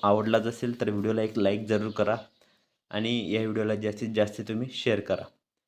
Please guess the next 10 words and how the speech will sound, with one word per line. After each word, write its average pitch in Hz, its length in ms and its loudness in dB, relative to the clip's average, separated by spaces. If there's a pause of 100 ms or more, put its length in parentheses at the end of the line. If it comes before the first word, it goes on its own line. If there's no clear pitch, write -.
(440)
तर 104 80 -4
लाडक्या 104 380 6
बहिणींसाठी 117 540 4
आता 110 220 6
मंत्रिमंडळामध्ये 107 920 4
हालचाली 110 480 0
सुरू 107 220 -6
झालेल्या 104 340 2
आहेत. 107 240 0
मंत्रिमंडळाचे, 110 800 -2